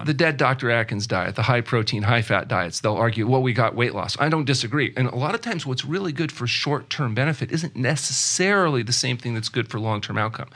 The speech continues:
Speaker 2: Same thing in athletics. You can inject al-, anabolic steroids and you can get some pretty powerful short-term effects, but then you get the testicular atrophy and you get
Speaker 1: Mm-hmm.
Speaker 2: cancer and die, and it's not so good in the long run.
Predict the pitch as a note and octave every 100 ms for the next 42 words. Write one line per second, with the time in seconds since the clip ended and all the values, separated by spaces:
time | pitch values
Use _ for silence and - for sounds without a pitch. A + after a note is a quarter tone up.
0 | - - - A3 - G#2+ F2+ G#2 G2 -
1 | - - - - - - - E3+ F3 D3
2 | G#2+ A2+ G#2+ G#2+ G#2+ - A2 F#2+ - -
3 | D#3 - - - A2 C3 G#2+ F#2+ - -
4 | - G#2 G2 G#2+ F#2 F#2 F#2 - F#2+ -
5 | G#2 - A#2 - C3+ E3 C3 A#2+ - -
6 | A2 A2+ A2 F#2 F2+ F#2+ - G#2 F#2 F#2+
7 | A#2 G2 G2 G2 - - A2+ F2 F#2+ A2
8 | F2 G#2 C#3+ A2 F#2 C3 G#2 -